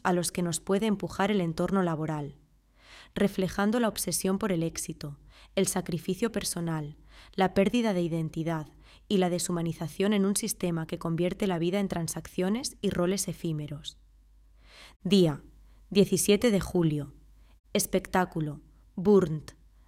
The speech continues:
La Sala. Entrada: gratuita. Hora: diecinueve treinta y veinte treinta horas. Duración: doce minutos. Lugar:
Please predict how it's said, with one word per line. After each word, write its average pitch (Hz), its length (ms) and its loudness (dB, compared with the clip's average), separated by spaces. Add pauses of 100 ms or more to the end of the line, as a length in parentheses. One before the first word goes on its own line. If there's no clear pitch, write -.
(180)
La 175 180 2
Sala. 156 480 0 (600)
Entrada: 180 680 2
gratuita. 165 800 -2 (640)
Hora: 156 400 6 (640)
diecinueve 185 600 4
treinta 185 340 2
y 165 80 4
veinte 202 320 4
treinta 170 460 0
horas. 143 440 -6 (960)
Duración: 196 680 0 (320)
doce 208 340 2
minutos. 165 640 -2 (800)
Lugar: 175 560 2